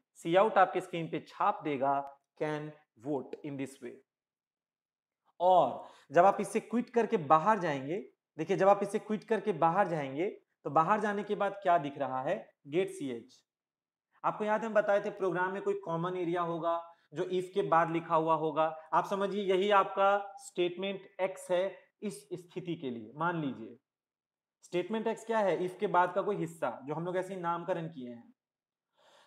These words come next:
तो बोलिए कंडीशन ट्रू हो गया, ये हिस्सा काम कर गया। जब क्विट करके बाहर गए तो get सी एच क्या करेगा? आपका स्क्रीन practically जब वो गायब हो रहा होता है तो get सी एच उसको पकड़ के बैठा रहेगा।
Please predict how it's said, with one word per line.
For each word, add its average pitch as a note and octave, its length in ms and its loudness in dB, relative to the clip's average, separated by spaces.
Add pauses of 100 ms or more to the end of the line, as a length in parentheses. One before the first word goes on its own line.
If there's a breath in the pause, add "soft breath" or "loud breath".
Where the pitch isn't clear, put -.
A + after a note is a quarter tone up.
तो F3 80 -6
बोलिए E3 420 0 (240 soft breath)
कंडीशन F#3 400 0
ट्रू G#3+ 200 -2
हो G#3 140 2
गया, A3 500 -2
ये D#3 80 0
हिस्सा F#3+ 300 2
काम G3 300 2
कर G#3 140 0
गया। G#3 300 -2
जब F#3+ 260 2
क्विट A3+ 180 -4
करके G#3+ 280 -2
बाहर E3+ 380 4
गए G3+ 200 0
तो G#3 120 -6
get F3+ 220 0
सी A3+ 220 -4
एच B3 120 -2
क्या G3+ 180 0
करेगा? D#3+ 540 0 (200 loud breath)
आपका F3 280 2
स्क्रीन A3+ 400 -4 (100)
practically G#3 480 -2
जब A3 120 0
वो A3 80 -2
गायब F3 380 4
हो F#3+ 120 -2
रहा E3 120 2
होता C#3 300 -4
है F3 280 -4 (180 loud breath)
तो E3+ 60 -8
get F3 200 -2
सी G#3+ 100 -2
एच - 80 -4
उसको F#3+ 160 -4
पकड़ G#3+ 300 0
के G#3 100 0
बैठा D3 280 2
रहेगा। A#2 360 -8